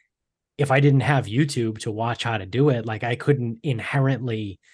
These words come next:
like, get under the sink and fix the fucking drain, right? Like, but I can copy someone else on a video that I watch, like, three times and do it. You know, it was just, it was just kinda, like, weird that it's like there was an entire generation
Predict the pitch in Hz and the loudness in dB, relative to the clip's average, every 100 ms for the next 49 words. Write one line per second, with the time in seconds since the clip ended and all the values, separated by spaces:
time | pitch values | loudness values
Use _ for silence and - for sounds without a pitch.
0 | _ - 113 - 127 123 120 120 101 - | _ -6 -6 -2 0 0 0 -2 -2 2
1 | 143 135 - 101 95 131 - - 120 139 | 4 4 2 -6 -6 -6 -4 -4 -4 -2
2 | 131 127 110 104 98 _ _ _ - 120 | -2 -4 -4 -8 -12 _ _ _ -6 0
3 | 135 98 95 104 _ _ _ _ 113 110 | 0 -2 -10 -18 _ _ _ _ -4 -2
4 | 120 110 - _ _ _ - 123 139 139 | -2 -4 -8 _ _ _ -4 0 2 2
5 | 135 - 127 143 120 151 123 107 135 127 | 0 2 2 2 2 2 0 0 0 0
6 | - - 110 107 101 127 139 120 107 104 | -2 -4 -6 -6 0 6 6 6 2 -4
7 | 101 104 104 101 - 104 - 107 104 110 | -6 -4 -4 -4 -4 -6 -6 -8 -6 -6
8 | 101 92 110 117 95 95 92 98 - _ | -8 -8 -8 -8 -8 -10 -10 -10 -12 _
9 | _ _ _ _ _ _ _ - 147 147 | _ _ _ _ _ _ _ 2 6 8
10 | 151 139 143 - _ _ - 147 139 139 | 8 6 2 -2 _ _ 0 2 2 2
11 | 160 143 131 110 110 135 131 117 110 110 | 2 2 0 -2 0 0 0 -4 -8 -10
12 | 107 135 117 - 143 139 143 131 120 - | -6 -2 -2 2 4 6 4 0 -2 0
13 | 147 147 135 139 131 113 131 139 123 101 | 4 4 4 2 0 0 0 0 -2 -8
14 | 101 | -12